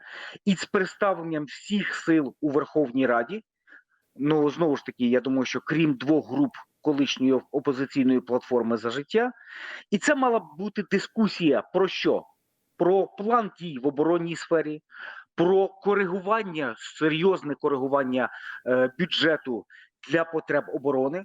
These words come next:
тому що в нас, е, бюджет, повна невизначеність, про достатньо серйозні кадрові ротації у владі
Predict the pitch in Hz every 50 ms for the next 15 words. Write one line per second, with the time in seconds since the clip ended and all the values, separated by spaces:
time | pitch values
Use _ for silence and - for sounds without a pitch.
0 | - _ _ 156 135 131 131 123 - - 131 117 117 123 131 131 135 - - -
1 | 139 131 120 117 120 127 - - 135 143 143 - - _ - 151 143 127 135 131
2 | 127 131 123 127 135 123 - 143 131 - - 143 139 139 - - _ _ _ -
3 | - - - - - - _ - 165 175 214 233 220 185 - - 185 180 165 -
4 | - 220 226 226 - 196 190 - - - 175 160 175 202 208 190 - 156 160 -
5 | - - 180 196 190 - 156 143 131 139 143 131 143 - - 156 151 - - -
6 | 131 123 127 104 151 127 127 131 139 135 131 139 160 170